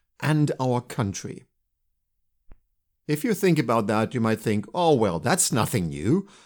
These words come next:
Of course, I mean, creating the shareholder value is going to be great for companies, communities, and the country." But this is actually in contrast to the previously promoted shareholder capitalism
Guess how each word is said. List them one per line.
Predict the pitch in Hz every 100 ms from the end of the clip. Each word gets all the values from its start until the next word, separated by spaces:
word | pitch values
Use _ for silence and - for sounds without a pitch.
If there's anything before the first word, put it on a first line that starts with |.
| _ -
Of | 170
course, | - 269 170 101 135
I |
mean, | 120 117 107 107
creating | - 139 131 131 139 123
the | 110
shareholder | - 127 123 123 120 120 113
value | 107 107 120 131 143
is | 123
going | 151
to | 165
be | 185
great | 175 - 240 233
for | -
companies, | 127 139 127 127 120 -
communities, | 123 123 120 110 120 110
and | 131 151
the |
country." | 185 220 311 127 90 - _ _ _ _ _ - _
But | 170 180
this | 226
is | 202
actually | 165 170 - 180 175
in | 175
contrast | 170 220 208 180 147 113 120 - - - - -
to | - 151 139 143
the | 135 143
previously | - 165 165 139 131 - 127 120 110 - - _ _
promoted | - 127 131 139 139 123 90
shareholder | - - 131 123 117 113 110 101
capitalism | 98 - 120 131 123 98 101 90 73